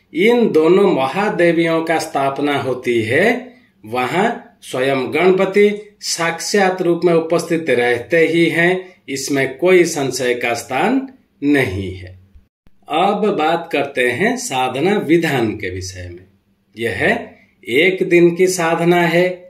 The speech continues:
स्त्रियां यदि साधना करती हों तो सुबह स्नान कर अपने बालों को धो लें और उसके साथ ही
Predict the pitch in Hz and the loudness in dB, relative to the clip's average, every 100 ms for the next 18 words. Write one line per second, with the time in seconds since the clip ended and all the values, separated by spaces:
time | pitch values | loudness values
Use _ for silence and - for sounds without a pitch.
0 | _ _ - - 165 190 202 120 113 175 | _ _ -14 -4 2 4 4 2 0 -2
1 | 220 - 117 123 120 127 123 127 123 120 | -4 -10 -6 -4 -2 -2 -2 -4 -4 -2
2 | 120 113 127 123 - 180 165 175 190 - | -4 -4 -6 -6 2 4 4 4 2 -2
3 | - - _ _ 196 208 - 151 160 165 | -14 -20 _ _ 0 0 0 -2 -2 0
4 | 190 190 - 143 139 175 151 - 135 208 | 0 0 -2 -2 0 2 2 2 0 0
5 | 220 - _ 127 127 139 127 120 120 131 | -2 -10 _ -10 -4 -2 0 0 0 0
6 | 143 135 127 113 113 151 160 170 180 - | 0 0 -2 -2 0 2 4 4 2 -2
7 | - _ _ - 175 220 202 156 156 - | -12 _ _ -4 0 2 2 -2 -4 -4
8 | 208 208 - 143 127 120 - 151 | 0 0 0 -2 -2 -4 -2 2